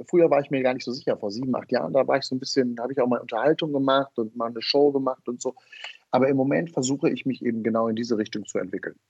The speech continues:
Factual, also sprich Information, Journalismus, das, was ich im Frühstücksfernsehen mache und eben auch mit der Akte oder meinen Spezials,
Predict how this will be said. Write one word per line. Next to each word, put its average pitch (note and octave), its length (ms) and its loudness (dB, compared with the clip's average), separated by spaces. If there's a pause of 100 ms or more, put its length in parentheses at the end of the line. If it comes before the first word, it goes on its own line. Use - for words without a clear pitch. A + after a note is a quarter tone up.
(140)
Factual, D3+ 560 4
also G2+ 160 -4
sprich - 420 -10
Information, A#2+ 800 0
Journalismus, C3+ 600 -2
das, A2+ 180 2
was G2 140 -4
ich - 80 -12
im G#2 80 -6
Frühstücksfernsehen C#3 680 -4
mache A#2+ 220 -2
und - 240 -8
eben G2+ 220 -6
auch - 180 -8
mit G#2 100 -6
der A2 140 0
Akte - 340 -2
oder - 300 -2 (320)
meinen G#2 220 -4
Spezials, D3+ 680 2